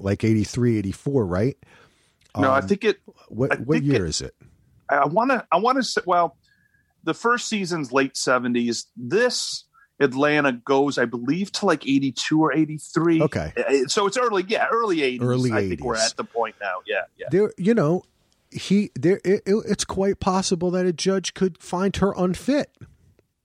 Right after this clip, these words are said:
Speaker 2: Right.
Speaker 1: Right? Because of her sexuality.
Speaker 2: Sure.
Speaker 1: And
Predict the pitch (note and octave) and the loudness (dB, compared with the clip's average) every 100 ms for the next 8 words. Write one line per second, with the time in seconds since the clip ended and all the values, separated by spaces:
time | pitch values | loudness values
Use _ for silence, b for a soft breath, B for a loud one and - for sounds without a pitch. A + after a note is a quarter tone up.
0 | _ _ _ E3+ E3+ B2 F#3+ - A#2+ C#3+ | _ _ _ 0 2 2 2 -2 -8 -2
1 | E3+ - G3 F3+ - F3 - F3+ - F#3+ | -2 0 0 0 2 0 0 -2 0 0
2 | A3+ B3 G#2+ C2+ - _ b b b b | 2 0 -2 -4 -14 _ b b b b
3 | b - C3 C#3+ A#2 C#3+ | b 0 2 2 2 -2